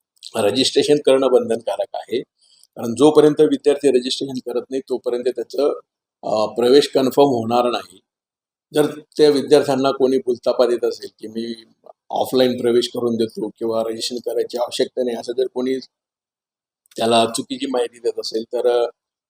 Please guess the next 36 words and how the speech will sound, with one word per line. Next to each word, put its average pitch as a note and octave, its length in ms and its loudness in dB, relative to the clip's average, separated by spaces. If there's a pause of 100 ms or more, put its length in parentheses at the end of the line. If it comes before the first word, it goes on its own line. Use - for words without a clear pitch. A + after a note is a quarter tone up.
अशा D#3 300 4
भूलथापांना B2+ 640 2
विद्यार्थ्यांनी A#2+ 680 -6
बळी B2 200 0
पडू A#2 260 -6
नये, A2+ 220 -4 (100)
पालकांनी A#2 480 -8
बळी A2 260 -6
पडू A2 200 -6
नये, A2 180 -14
त्याच्यापासून - 520 -14
परावृत्त A2+ 720 -6
व्हावं G#2 380 0 (500)
आणि A#2 220 -8
संबंधित A#2 540 -4
शाळेत A2+ 360 -6
जाऊन B2+ 260 0
आपला A2+ 260 -6 (180)
फॉ-, - 380 -2
अ, - 0 - (200)
प्रवेश A#2+ 300 -4
अर्ज B2+ 200 2
भरावा B2 420 6 (600)
आणि G#2+ 160 -10
आपला A2 240 -4
प्रवेश, D3+ 440 2 (380)
अ, - 60 -12 (600)
पार्ट A#2+ 280 0
वन, C#3+ 140 4
पार्ट A#2+ 320 0
टू C3+ 100 -6
भरल्या-, A2+ 340 -4 (160)
भरल्यानंतर B2+ 640 -2
तो D3 60 2
सबमिट A#2+ 460 -2
करावा A#2 500 -2